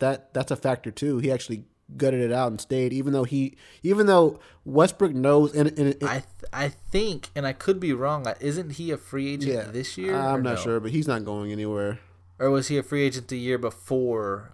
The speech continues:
Speaker 2: K D? Yeah, now he can't go anywhere, 'cause if he goes anywhere,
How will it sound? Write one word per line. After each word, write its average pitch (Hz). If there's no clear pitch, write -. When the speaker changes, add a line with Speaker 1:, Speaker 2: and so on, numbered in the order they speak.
Speaker 2:
K 113
D? 110
Yeah, 135
now 143
he 208
can't 143
go 107
anywhere, 101
'cause 113
if -
he 190
goes 190
anywhere, 190